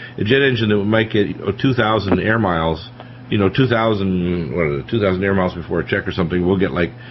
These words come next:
torn out in, in about, like, twenty times faster. So you can have an engine burnout or flare out where you're flying through a cloud and all of a sudden, oop, and unless you have what's called a special type of, of, uh, radar,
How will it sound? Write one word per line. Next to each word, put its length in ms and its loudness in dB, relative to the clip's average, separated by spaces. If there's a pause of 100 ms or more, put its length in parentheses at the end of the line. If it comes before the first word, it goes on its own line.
(720)
torn 240 4
out 200 2
in, 200 2
in 140 2
about, 220 2
like, 180 0 (360)
twenty 220 4
times 360 0
faster. 480 -4 (360)
So 120 2
you 120 4
can 120 4
have 80 4
an 80 4
engine 520 2
burnout 360 2
or 180 0
flare 260 4
out 180 0
where 120 4
you're 180 4
flying 320 2
through 220 0
a 20 -10
cloud 200 2
and 80 2
all 100 2
of 40 -2
a 40 -6
sudden, 200 0
oop, 200 2 (460)
and 100 2
unless 320 2
you 100 6
have 160 2
what's 140 -4
called 340 0
a 40 -6
special 260 -4
type 240 0
of, 240 -2
of, 380 0
uh, 120 0
radar, 560 2